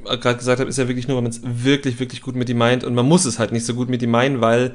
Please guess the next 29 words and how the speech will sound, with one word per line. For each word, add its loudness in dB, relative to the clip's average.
wir 4
das 2
Ganze 2
ja 0
versuchen, -2
neutral 4
zu -6
sehen. 2
Und 0
für -4
den 0
neutralen 4
Zuschauer 0
war 2
es -2
dann -2
halt 2
so, 2
die 0
Szene, 2
die 2
das 0
fast -6
zum -8
Überlau-, 4
oder -8
die, 2
äh, 0
das -4